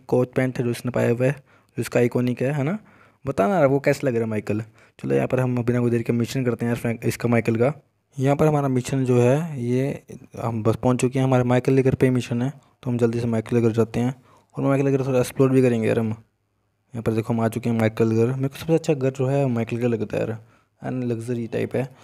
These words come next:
फ्रैंकलिन का भी जो घर है वो अनलॉक नहीं हुआ, आपको याद ही होगा, अभी वो आंट के साथ रहता है अपनी। यहाँ पर देखो हमारा जा रहा है अंदर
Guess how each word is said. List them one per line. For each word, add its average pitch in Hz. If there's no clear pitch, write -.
फ्रैंकलिन 143
का 139
भी 135
जो 123
घर 117
है 120
वो 120
अनलॉक 117
नहीं 120
हुआ, 113
आपको 113
याद 107
ही 107
होगा, 107
अभी 110
वो 104
आंट 117
के -
साथ 123
रहता 117
है 110
अपनी। 117
यहाँ -
पर 107
देखो 107
हमारा 110
जा 107
रहा 113
है 113
अंदर 120